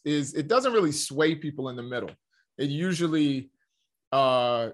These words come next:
you know, because people in the middle generally, and I'm not in the middle, at least I don't, I don't view myself that way. But, um, I think people in the middle, a lot of times, they think both sides are exaggerating.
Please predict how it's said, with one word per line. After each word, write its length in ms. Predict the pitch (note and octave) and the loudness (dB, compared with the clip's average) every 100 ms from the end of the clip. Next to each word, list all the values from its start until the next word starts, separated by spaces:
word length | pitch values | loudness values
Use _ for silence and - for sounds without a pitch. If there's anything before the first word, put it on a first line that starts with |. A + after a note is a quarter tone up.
| - | -2
you 120 | B3+ | 4
know, 140 | G#3 | 4
because 220 | F3 F3 F3 | 4 0 2
people 260 | C#4 C4 | 2 4
in 80 | A3 | 4
the 80 | E3 | 2
middle 580 | D3 D#3+ F3+ G3 G3 G3 | 2 4 4 4 0 -6
generally, 680 | B2 E3 E3+ E3+ E3 E3+ C#3+ | -2 2 2 2 2 0 2
and 100 | D#3+ | 2
I'm 180 | A3+ | 2
not 220 | G#3 A#3 F3+ | 4 4 4
in 80 | |
the 100 | D3 | 0
middle, 360 | C3+ A#2 G#2 A2+ - - | -2 -4 -4 -8 -12 -6
at 100 | C3+ | -4
least 220 | E3+ - | -2 2
I 80 | D#3 | 2
don't, 220 | D3 C3 _ _ | 2 -4 _ _
I 120 | D3+ | 0
don't 200 | F3 D#3 | 0 0
view 140 | C3 D3 | -4 -2
myself 480 | B2+ - E3 D3 | -2 0 0 2
that 160 | B2+ A#2 | 0 -2
way. 160 | G#2+ G2+ _ _ _ _ | -4 -8 _ _ _ _
But, 400 | - D#3+ D#3 D3+ - _ _ _ _ _ _ _ - | 0 4 6 4 -6 _ _ _ _ _ _ _ 0
um, 260 | E3 D#3+ | 2 4
I 80 | E3+ | 2
think 180 | G3 A3+ | 2 2
people 260 | B3+ G#3+ G#3 | 0 2 2
in 60 | |
the 80 | D#3+ | 2
middle, 560 | C#3 D3 E3+ F3+ F3 - | 0 2 6 6 4 2
a 60 | D3 | 2
lot 240 | D3+ D#3 | 4 2
of 60 | D3 | 0
times, 600 | D#3+ D3+ D3+ D3 D3 - _ _ _ - | 0 2 2 0 -6 -12 _ _ _ 0
they 180 | E3 F#3+ | 2 2
think 380 | G3+ F3 G#2+ | 0 0 -2
both 240 | D3 E3 F3+ | 2 2 2
sides 500 | - D#3+ D3+ D3+ C#3+ | 2 4 4 2 0
are 100 | C#3 | -4
exaggerating. 840 | B2+ C3 C3+ C#3+ E3+ F#3 G#3 A3+ | -2 -2 0 0 0 0 0 -4